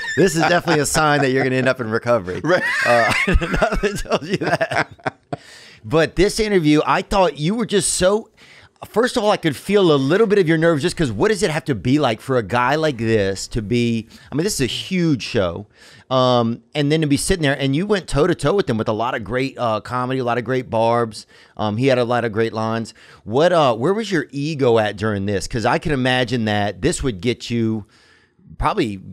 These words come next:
Speaker 1: you know, your head would also start to gain size. Was that happening for you, or were you just, were you chill? I mean, where, where was your vibe?
Speaker 2: No, the ego was starting to get out of control.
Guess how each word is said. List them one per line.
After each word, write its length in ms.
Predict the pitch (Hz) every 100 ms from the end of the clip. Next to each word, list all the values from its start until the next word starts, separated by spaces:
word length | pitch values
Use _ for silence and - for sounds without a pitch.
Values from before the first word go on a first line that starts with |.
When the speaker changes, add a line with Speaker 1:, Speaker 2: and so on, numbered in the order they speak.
| - -
Speaker 1:
you 80 | 170
know, 140 | 110
your 180 | 113 117
head 220 | 107 165
would 140 | 135 107
also 260 | 127 151 127
start 200 | 127 107
to 60 |
gain 200 | 113 107
size. 240 | 95 104 95
Was 120 | 120
that 140 | 156
happening 340 | 127 139 170 196
for 140 | -
you, 260 | 202 220 233
or 80 | 165
were 60 |
you 160 | 143 160
just, 300 | 143 170 - - -
were 80 | 151
you 160 | 151
chill? 480 | 147 - 165 170 190
I 40 | 196
mean, 160 | 151
where, 100 | 143 180
where 140 | 175
was 240 | 156 170
your 80 | 143
vibe? 340 | 117 113 87 101
Speaker 2:
No, 200 | 101 104
the 100 | 107
ego 320 | 117 107 101
was 160 | 87 85
starting 240 | 90 85
to 40 | 82
get 140 | 82
out 140 | 80 80
of 80 |
control. 560 | 90 87 85 82 87 90